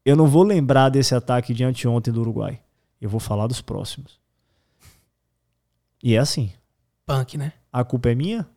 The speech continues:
Speaker 1: A culpa é do sistema, é a violência,
Speaker 2: Sim.
Speaker 1: tá aí. A gente tem que noticiar todo dia.
Speaker 2: Uhum.
Speaker 1: E aí é o que eu disse: vira estatística.
Speaker 2: Uhum.
Speaker 1: Pessoas aqui estão deixando de ter rosto. Pessoas aqui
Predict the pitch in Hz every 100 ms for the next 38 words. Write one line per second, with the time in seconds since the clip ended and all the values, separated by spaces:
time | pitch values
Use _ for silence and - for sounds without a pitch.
0 | - 185 - 165 262 349 277 214 - -
1 | - 160 202 120 127 117 139 - - 165
2 | 208 - _ _ 127 135 131 143 - 135
3 | 131 185 196 147 123 170 151 185 - _
4 | _ _ 127 110 117 - 131 151 135 107
5 | 110 120 120 - 147 - 110 - - -
6 | _ 165 143 170 - 175 175 - 170 180
7 | 190 160 156 139 147 - 151 147 135 156
8 | 147 147 139 135 147 113 123 123 - 107
9 | _ _ - 143 135 143 143 139 131 -
10 | 123